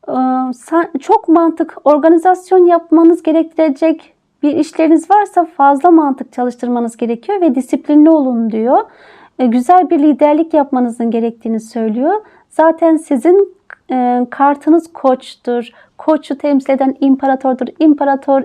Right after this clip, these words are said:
imparator. Yani arkadaşlar, e, sevgili izleyicilerim,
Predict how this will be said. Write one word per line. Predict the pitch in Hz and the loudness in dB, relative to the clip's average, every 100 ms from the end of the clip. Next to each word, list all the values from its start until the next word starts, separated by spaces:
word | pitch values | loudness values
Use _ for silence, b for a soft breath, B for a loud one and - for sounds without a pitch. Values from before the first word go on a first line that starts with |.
| - | -2
imparator. | 262 254 262 262 262 269 269 269 B B B B _ | -2 -2 -2 -4 -2 -2 -2 -4 B B B B _
Yani | 269 294 285 | 0 2 2
arkadaşlar, | 262 269 277 285 285 - 269 269 b b b b b - | 0 -2 -2 -4 -6 -2 -2 -2 b b b b b -10
e, | 247 240 240 240 | -6 -4 -4 -6
sevgili | 240 262 254 247 | -8 -4 -2 -2
izleyicilerim, | 262 247 269 262 254 269 | -2 -2 -4 -2 -4 -4